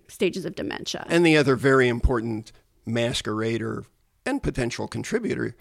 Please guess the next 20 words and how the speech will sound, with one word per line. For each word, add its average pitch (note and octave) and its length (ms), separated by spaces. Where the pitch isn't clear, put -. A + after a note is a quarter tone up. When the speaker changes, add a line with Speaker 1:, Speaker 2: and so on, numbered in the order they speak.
Speaker 2:
boy, F3+ 260
depression. - 640
Mood F#3 260
is G3 140
Speaker 1:
Mm-hmm. F#3+ 80
Speaker 2:
critically G#3 420
important. - 680
Um, A#2 220
if A#2+ 160
we're C#3 160
feeling C3+ 380
depressed, C3 500
and A#2 160
certainly B2+ 600
aging C#3+ 460
tends C3 400
to B2 160
have B2 320
many C3 300
losses, C3+ 800